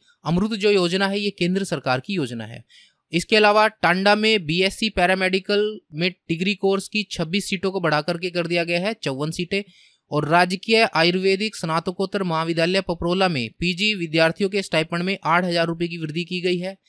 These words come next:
इसके अलावा हिम केयर कार्ड है, उसका जो रजिस्ट्रेशन है वो अब वर्ष भर होगा। इसके अलावा उसकी जो वैलिडिटी है वो तीन वर्ष के लिए कर दी गई है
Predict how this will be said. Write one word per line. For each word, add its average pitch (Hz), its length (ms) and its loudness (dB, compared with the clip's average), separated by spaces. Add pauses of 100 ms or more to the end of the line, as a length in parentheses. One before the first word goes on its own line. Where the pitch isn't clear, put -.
(280)
इसके 190 260 0
अलावा 131 400 2 (320)
हिम 220 240 4
केयर 220 340 2
कार्ड 175 280 6
है, 147 120 0
उसका 180 240 0
जो 202 120 4
रजिस्ट्रेशन 196 600 -2
है 220 180 0
वो 185 280 2
अब 190 240 2
वर्ष 170 320 0
भर 170 120 0
होगा। 113 340 -4 (480)
इसके 170 220 2
अलावा 220 260 6
उसकी 214 200 0
जो 214 100 2
वैलिडिटी 196 520 2
है 233 200 0
वो 190 220 0
तीन 220 280 2
वर्ष 202 200 0
के 185 140 0
लिए 214 120 0
कर 156 160 -2
दी 139 140 -4
गई 123 160 -6
है 120 180 -14